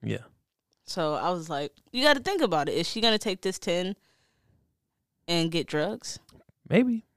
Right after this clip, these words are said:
Speaker 2: Can you even buy drugs with ten dollars nowadays?
Speaker 1: Of course you can.
Speaker 2: What you buy with ten dollars?
Speaker 1: I don't know. I don't know how to buy drugs.
Speaker 2: I don't either.
Speaker 1: I just know that they stand outside of the seven eleven and wait for the light to twitch in the building across from it. <laughs>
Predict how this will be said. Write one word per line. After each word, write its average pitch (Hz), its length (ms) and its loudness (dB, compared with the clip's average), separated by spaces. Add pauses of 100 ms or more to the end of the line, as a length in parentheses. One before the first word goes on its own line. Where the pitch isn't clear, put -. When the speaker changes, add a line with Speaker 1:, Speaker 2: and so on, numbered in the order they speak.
(840)
Speaker 2:
Can 269 160 4
you 262 120 6
even 254 140 4
buy 208 160 10
drugs 240 280 2
with 247 120 0
ten 254 140 4
dollars 269 380 4
nowadays? 302 340 4
Speaker 1:
Of 339 60 0
course 320 260 2
you 127 60 -4
can. 101 500 0 (880)
Speaker 2:
What - 160 -4
you 277 60 0
buy 180 160 4
with 147 140 -2
ten 160 140 -2
dollars? 135 280 -6
Speaker 1:
I 120 80 2
don't 240 180 6
know. 226 280 6
I 156 100 4
don't 247 140 6
know 254 60 6
how 190 140 10
to 180 60 6
buy 160 160 4
drugs. 208 500 2 (160)
Speaker 2:
I 349 100 0
don't 415 380 4
either. 165 360 2
Speaker 1:
I 139 160 6
just 151 220 6
know 165 180 10
that 160 180 4
they 160 320 10
stand 165 460 6
outside 175 380 6
of 175 80 2
the 170 320 6
seven 190 260 6
eleven 208 440 8
and 185 100 6
wait 185 220 6
for 185 100 6
the 180 80 6
light 190 280 2
to 196 100 2
twitch 220 340 2
in 208 120 4
the 202 80 4
building 220 340 6
across 285 320 0
from 131 220 4
it. - 120 2
<laughs> - 60 -4